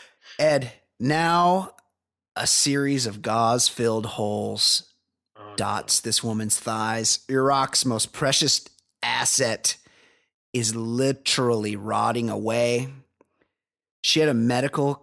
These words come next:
Speaker 1: catastrophe, Ed, that was a result of the hydrogel and P M M A that she injected into her thighs and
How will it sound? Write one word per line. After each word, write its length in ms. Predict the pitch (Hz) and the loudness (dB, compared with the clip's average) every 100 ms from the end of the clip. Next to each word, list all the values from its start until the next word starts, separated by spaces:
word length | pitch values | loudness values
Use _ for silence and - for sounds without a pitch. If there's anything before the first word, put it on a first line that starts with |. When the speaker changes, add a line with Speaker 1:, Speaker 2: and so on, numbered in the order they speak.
| _ | _
Speaker 1:
catastrophe, 880 | - - 120 104 117 - 135 135 131 | -10 -8 -4 -2 0 -2 -4 -4 -4
Ed, 220 | 127 131 117 | 0 0 -2
that 80 | |
was 140 | 92 98 | -4 -6
a 60 | 92 | -8
result 580 | 98 98 104 117 117 | -4 -2 -2 -4 -6
of 260 | - 104 71 | -6 -6 -6
the 100 | 76 | -10
hydrogel 1300 | - - - 120 131 131 135 127 131 127 127 127 113 | -8 -4 -2 0 0 0 -2 0 2 2 2 2 -2
and 180 | 104 80 _ | -8 -10 _
P 360 | - 139 147 - | -10 -4 -2 -2
M 300 | 127 120 117 | -2 -2 -2
M 340 | 117 113 107 - - | -4 -4 -6 -8 -6
A 340 | 131 139 139 | -2 -2 -2
that 200 | 120 - | -4 -4
she 240 | - 110 95 | -2 -2 -6
injected 560 | - 117 117 - 131 | -6 -4 -4 -4 -6
into 220 | 117 98 | -4 -6
her 140 | 95 101 | -8 -12
thighs 600 | - 110 110 110 113 104 | -10 -8 -6 -4 -4 -4
and 140 | 98 | -6